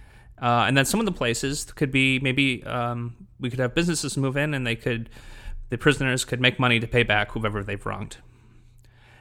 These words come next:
And then if the guards and wardens still need something to do to earn their pay, they could redecorate the cells, upgrade the kitchen, make the common areas nicer, take down some of the fences and some of the other nasty stuff like that,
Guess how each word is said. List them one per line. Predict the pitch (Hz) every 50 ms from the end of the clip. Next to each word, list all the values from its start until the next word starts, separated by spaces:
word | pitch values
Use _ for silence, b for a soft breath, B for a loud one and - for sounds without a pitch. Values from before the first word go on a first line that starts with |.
| b b
And | - 127 127 143
then | 156 165
if | 160 151 -
the | - 151 131
guards | - 156 165 185 185 175 196
and | 170 151 131
wardens | 131 123 117 113 117 131 123 -
still | - - 131 135 143 160
need | 160 156 147 -
something | - 143 127 131 131 135
to | 123 139
do | 131 110 104 107 110 113 - -
to | - 123 113 - -
earn | 113 127 135
their | 143 143 143
pay, | - - 104 101 110 120 - b b b b b b - - -
they | 120 113 113
could | 110 - 117 107
redecorate | 110 127 135 135 120 - 165 165 170 -
the | - 185
cells, | - - 113 110 110 117 113 113
upgrade | 127 123 - 147 143 139
the | 160
kitchen, | - - 110 107 - - 127 131 165 170 B B B B B B B B B B
make | - 120 120 113 -
the | - 110
common | - 135 131 131 131 131
areas | 127 127 123 120 120 120 -
nicer, | 139 131 139 139 - 170 160 151 151
take | - - 151 - -
down | 139 127 127 123 120
some | - - 127
of | 113
the | 104 107
fences | - 156 160 160 - 175 170 160 156 - -
and | 127 -
some | - - 131 123
of | 117
the | 117 117
other | 117 120 117 113 113 117
nasty | 123 120 123 127 120 - - 120
stuff | - - 123 - -
like | 110 113 -
that, | - 165 170 180 -